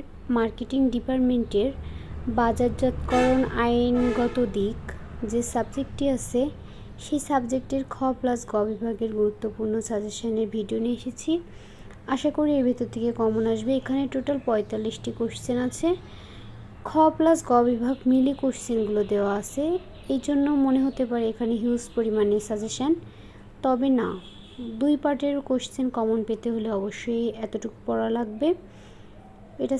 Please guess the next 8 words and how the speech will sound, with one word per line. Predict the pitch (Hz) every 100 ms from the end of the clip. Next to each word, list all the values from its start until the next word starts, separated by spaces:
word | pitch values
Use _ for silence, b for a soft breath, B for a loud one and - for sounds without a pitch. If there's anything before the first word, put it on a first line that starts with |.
| -
সাবজেক্ট | 240 214 226 233 -
কোড | 254 254
এখানে | 254 262 254
দেওয়া | 262 262 262
আছে। | 262 320 359 381 - - - - - - - - - - - - B B B B B B B B - - - - 101 107 - - - - - - - 240
আইনগত | 277 294 302 339 349 330
পরিবেশ | 294 254 240 247 220
বলতে | 247 240